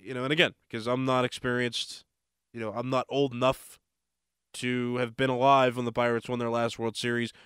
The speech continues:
won their last division, and I wanna see it. And so I choose to be optimistic, and I choose to talk about them because there's a lot of news out there, and there's a lot of hope that I believe is out there, whether I'm disappointed every year or whether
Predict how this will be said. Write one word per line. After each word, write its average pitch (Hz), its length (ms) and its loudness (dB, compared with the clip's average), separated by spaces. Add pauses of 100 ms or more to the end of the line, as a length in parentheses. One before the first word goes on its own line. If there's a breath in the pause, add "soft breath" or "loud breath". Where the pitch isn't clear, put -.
(120 soft breath)
won 127 120 0
their 123 120 0
last 120 260 2
division, 117 480 -4 (400)
and 240 80 6
I - 20 8
wanna 269 160 6
see 262 180 6
it. 156 140 4 (640)
And 156 140 -2
so 190 100 6
I 190 140 8
choose 202 460 2
to 170 80 -4
be 180 120 6
optimistic, 156 540 2
and 147 80 2
I 139 60 2
choose 156 260 2
to 139 80 -2
talk 151 260 4
about 131 240 0
them 135 220 0
because 127 320 -2
there's 123 120 -4
a 123 60 -4
lot 139 180 2
of 131 60 0
news 131 380 2
out 127 220 2
there, 120 140 -2
and 120 80 -4
there's 117 120 -6
a 117 40 -8
lot 127 140 0
of 107 120 2
hope 135 280 0 (360)
that 139 100 4
I 147 140 8
believe 135 280 4
is 123 140 0
out 127 220 4
there, 127 160 4
whether 127 240 4
I'm 120 100 -2
disappointed 139 540 0
every 123 260 -2
year 127 400 4 (420 soft breath)
or 123 240 4
whether 123 680 2